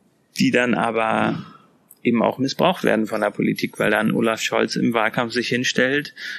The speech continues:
und dann irgendwie auch Essen ausgibt bei der Tafel und sagt, ja, ist ja ganz toll, dass es euch gibt.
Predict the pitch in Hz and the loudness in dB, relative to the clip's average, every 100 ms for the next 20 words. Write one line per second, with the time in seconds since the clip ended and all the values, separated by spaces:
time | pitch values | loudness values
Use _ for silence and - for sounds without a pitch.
0 | - - 113 117 117 123 127 143 - 110 | -6 -2 2 2 2 2 2 2 0 0
1 | 107 - 104 - 98 - 101 101 - 98 | 0 -2 -2 -2 -2 -2 0 -2 -2 -2
2 | - 120 107 113 117 - 170 170 127 113 | 0 0 2 2 0 0 0 2 2 0
3 | 110 - 127 120 113 117 107 - 185 - | -2 -2 0 2 2 0 0 0 -2 -4